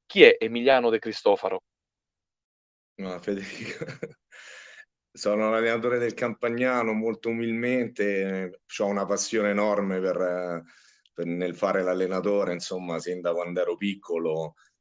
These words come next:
Speaker 2: mi sono sempre cimentato, ho iniziato co-, con i bambini, ho fatto quindi tutta la gavetta e ovviamente per noi è,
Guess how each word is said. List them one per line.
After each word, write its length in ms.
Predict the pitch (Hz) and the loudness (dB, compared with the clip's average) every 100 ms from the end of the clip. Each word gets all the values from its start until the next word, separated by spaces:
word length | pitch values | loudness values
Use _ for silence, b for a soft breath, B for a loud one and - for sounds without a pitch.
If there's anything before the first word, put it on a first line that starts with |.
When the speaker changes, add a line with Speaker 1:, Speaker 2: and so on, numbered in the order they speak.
| _ 82 | _ -8
Speaker 2:
mi 140 | 85 | -4
sono 220 | 85 87 | -2 -2
sempre 340 | 87 85 87 85 | -2 -4 -4 -6
cimentato, 600 | 87 87 87 87 87 82 | -4 -6 -4 -2 0 -2
ho 60 | |
iniziato 520 | 80 82 - 82 82 80 | -4 -8 -4 -4 -2 -4
co-, 300 | 82 82 80 | -4 -4 -6
con 160 | 85 | -6
i 80 | 87 | -6
bambini, 680 | 78 90 92 101 104 92 82 | -6 -6 -4 -2 -2 -2 -4
ho 100 | 80 | -6
fatto 360 | - 82 - 85 | -6 -6 -6 -6
quindi 320 | 87 85 85 | -6 -4 -6
tutta 300 | 90 - 87 | -8 -4 -2
la 80 | 87 | 0
gavetta 760 | 95 107 104 92 - 78 71 _ _ _ _ | 0 0 0 -4 -6 -8 -8 _ _ _ _
e 840 | - 80 80 80 80 78 80 80 80 | -6 -4 -4 -4 -6 -6 -8 -8 -8
ovviamente 540 | 78 87 90 85 90 | -6 -4 -4 -4 -4
per 160 | 87 90 | -2 0
noi 300 | 101 101 95 | 0 0 0
è, 500 | 95 95 95 95 90 | 0 0 0 0 -2